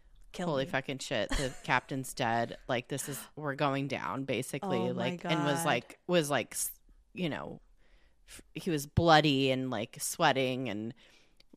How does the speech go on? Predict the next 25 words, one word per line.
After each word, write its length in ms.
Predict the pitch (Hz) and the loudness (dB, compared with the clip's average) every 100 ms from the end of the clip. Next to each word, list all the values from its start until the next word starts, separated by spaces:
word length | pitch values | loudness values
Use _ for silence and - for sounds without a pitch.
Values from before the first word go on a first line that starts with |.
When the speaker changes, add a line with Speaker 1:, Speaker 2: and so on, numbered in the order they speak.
| - - | -20 4
Speaker 2:
grabbed 380 | 175 147 147 151 | 12 12 12 6
her 120 | 143 | 4
and 140 | 143 | 4
was 160 | 139 135 | 0 -2
just 260 | 139 - | -4 -2
like, 280 | 143 131 123 | 0 0 -2
oh, 300 | - 143 139 - | -2 0 -2 -2
like, 220 | 151 135 | -2 0
hugged 320 | - 151 147 | 2 2 2
her 220 | 143 135 135 | 2 4 4
in 120 | 139 | 2
front 240 | - 147 | 0 0
of 100 | 143 | 2
all 100 | 139 | 2
the 140 | 135 139 - | 2 -2 -2
passengers 720 | 156 123 - 139 127 135 135 | 4 4 4 -4 -2 0 0
and 80 | 143 | -2
everybody's 480 | 127 131 123 117 120 | -2 -2 -4 -6 -4
like, 160 | 175 - | -8 -8
"Holy 200 | 139 - | -12 -10
fucking 320 | - 135 143 | -8 -8 -8
shit." 220 | - 127 - | -2 -2 0
Speaker 1:
Ugh. 220 | 240 208 - - 185 | -2 -2 -8 2 8
Speaker 2:
Um, 500 | 175 156 143 135 - - | 10 10 4 0 -8 -4
and 560 | 170 165 151 147 147 | 4 6 6 4 2